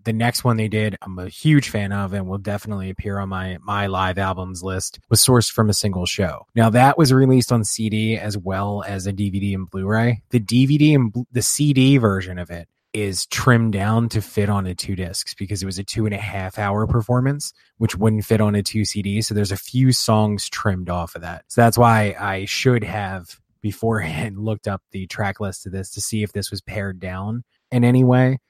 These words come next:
to fit onto the double album. It's a ninety minute set, so it's not like, you know, you're not getting a ton of material here, but I am just curious, um, if anything was maybe cut from this either for time or it just wasn't a stronger performance. And how,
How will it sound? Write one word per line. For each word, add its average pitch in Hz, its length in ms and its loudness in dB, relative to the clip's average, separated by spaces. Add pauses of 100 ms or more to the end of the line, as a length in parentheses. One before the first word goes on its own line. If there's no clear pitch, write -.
(160)
to 113 100 4
fit 107 300 4
onto 98 240 0
the 92 80 -2
double 95 260 -2
album. 92 220 0
It's 113 100 2
a 147 40 4
ninety 139 440 6
minute 110 280 2
set, 85 360 -6
so 104 120 -4
it's 98 140 -6
not 101 200 -2
like, 92 400 -12 (260)
you 107 100 -2
know, 90 140 -4
you're 107 180 2
not 98 260 0
getting 92 320 -4
a 92 60 -6
ton 95 240 -6
of 92 80 -6
material 92 420 -6
here, 92 220 -6
but 110 120 -2
I 113 120 4
am 110 140 0
just 101 160 -4
curious, 98 640 -4
um, 95 380 -8 (480)
if 113 140 -6
anything 113 500 0
was 95 380 -6
maybe 98 280 -6
cut - 280 -2
from 120 180 0
this 117 200 0
either 110 220 -2
for 104 200 -6
time 113 540 0
or 95 200 -4
it 98 160 -10
just 101 180 -10
wasn't 98 300 -4
a 95 60 -6
stronger 98 360 -4
performance. 95 680 -6 (260)
And 107 220 -2
how, 120 540 2